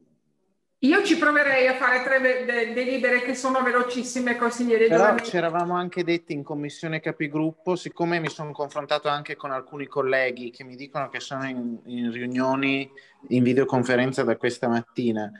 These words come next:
Speaker 2: adesso inizia a diventare veramente pesante. Poi con
Speaker 1: Eh,
Speaker 2: tutti
Speaker 1: è per
Speaker 2: questi,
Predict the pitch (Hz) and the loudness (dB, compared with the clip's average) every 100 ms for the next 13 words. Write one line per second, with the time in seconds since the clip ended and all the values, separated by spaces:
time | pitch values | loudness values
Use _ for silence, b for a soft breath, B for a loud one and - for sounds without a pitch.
0 | B B B 135 147 156 - 135 127 95 | B B B 0 2 0 -2 -2 -2 -4
1 | 139 139 - 131 135 131 139 131 127 123 | -6 -6 -4 -2 -2 -2 0 0 0 -2
2 | 131 147 180 170 156 135 127 127 120 - | -4 -6 -4 -2 -2 -2 -4 -8 -10 -10
3 | - _ _ _ _ _ - 156 - 247 | -20 _ _ _ _ _ -4 -4 -2 0
4 | 262 - 269 277 311 311 - | 0 2 2 4 4 2 2